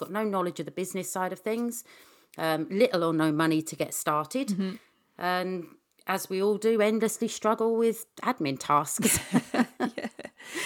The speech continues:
Speaker 2: So what, what difference would you say that networking makes to your, your business now?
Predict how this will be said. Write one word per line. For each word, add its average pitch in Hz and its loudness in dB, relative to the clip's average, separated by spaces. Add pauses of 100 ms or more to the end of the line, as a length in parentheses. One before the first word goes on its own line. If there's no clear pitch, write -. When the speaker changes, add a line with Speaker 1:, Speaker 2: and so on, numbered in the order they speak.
(240)
Speaker 2:
So 294 2
what, 302 6
what 294 8
difference 277 0
would 226 -4
you 208 -2
say 190 4
that - -2
networking 185 -2
makes 175 -2
to - -6
your, 160 0
your 165 -4
business 165 -8
now? 165 -6